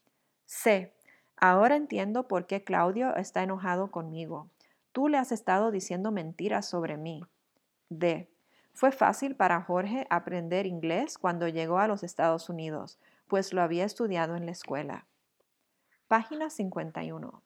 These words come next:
page fifty-one. Ir a más verbo. Es la forma menos formal y más común para hablar del futuro.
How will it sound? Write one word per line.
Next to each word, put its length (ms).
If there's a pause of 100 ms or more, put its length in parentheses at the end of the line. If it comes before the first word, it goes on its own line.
(160)
page 280
fifty-one. 640 (3250)
Ir 280
a 300
más 320
verbo. 440 (1000)
Es 200
la 120
forma 420
menos 520
formal 540
y 140
más 300
común 600 (100)
para 200
hablar 320
del 140
futuro. 580